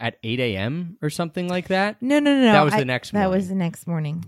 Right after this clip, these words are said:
Speaker 1: Okay, so we went the first night, and then I went back the next morning. It was open at eight A M, which is pretty sweet. We were a little jet lagged, so we got up early, and we were walking around, and it was open. So I went to Cacao two times in the first twenty-four hours.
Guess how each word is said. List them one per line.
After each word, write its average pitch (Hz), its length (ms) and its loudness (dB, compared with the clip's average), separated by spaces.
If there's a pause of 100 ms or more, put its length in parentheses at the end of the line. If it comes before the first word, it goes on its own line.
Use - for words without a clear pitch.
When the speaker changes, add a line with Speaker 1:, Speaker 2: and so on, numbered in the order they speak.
Speaker 1:
Okay, 120 300 0
so - 120 -2
we 127 120 0
went 151 180 -2
the 160 60 -4
first 139 340 -4
night, 104 480 -2
and 110 140 -4
then 110 100 -2
I 110 40 -2
went 110 240 -6
back 110 280 -2
the 113 60 -6
next 104 200 -6
morning. 98 220 -4
It - 20 -8
was 95 160 -10
open 107 240 -6
at 92 140 -8
eight 92 160 -6
A 85 140 -8
M, 80 180 -14
which 85 160 -12
is 92 120 -10
pretty 87 260 -10
sweet. 90 220 -10
We 127 200 2
were 123 120 0
a 117 40 0
little 113 160 0
jet 107 260 -4
lagged, 110 220 -2
so - 80 -8
we 101 80 -4
got 92 140 -4
up 87 120 -8
early, 110 300 0
and 101 160 -6
we 95 60 -4
were 95 80 -2
walking 98 260 -4
around, 101 300 -4
and 98 100 -10
it 95 40 -6
was 92 160 -6
open. 131 320 -2 (320)
So - 140 2
I 170 40 6
went 190 140 0
to 226 60 -4
Cacao 156 460 2
two 175 240 -4
times 135 340 0
in 120 60 -4
the 113 80 -4
first 117 300 -4
twenty-four 113 280 -4
hours. 85 160 -6